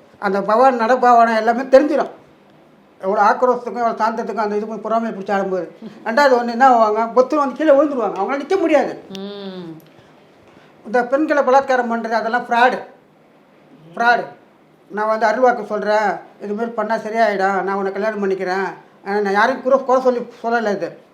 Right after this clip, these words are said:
Speaker 1: இது நடக்கிறவங்களை வந்து உண்மையான சாமியாருக்கு வந்து இது பண்ணி குற்றம் வருது, பேர் கெட்ட பேர் ஆயிடுது.
Speaker 2: ஓகே, நிறைய விஷயங்கள் சொன்னீங்க. ஒரே ஒரு கேள்வி கேட்குறேன். இப்போ உங்க மேம் வந்து குறி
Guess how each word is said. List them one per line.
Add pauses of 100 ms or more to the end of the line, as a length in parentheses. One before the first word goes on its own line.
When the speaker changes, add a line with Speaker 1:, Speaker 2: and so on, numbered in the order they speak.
(140)
Speaker 1:
இது
நடக்கிறவங்களை
வந்து
உண்மையான
சாமியாருக்கு
வந்து
இது
பண்ணி (120)
குற்றம்
வருது, (240)
பேர்
கெட்ட
பேர்
ஆயிடுது. (600)
Speaker 2:
ஓகே,
நிறைய
விஷயங்கள்
சொன்னீங்க.
ஒரே
ஒரு
கேள்வி
கேட்குறேன்.
இப்போ
உங்க
மேம்
வந்து (100)
குறி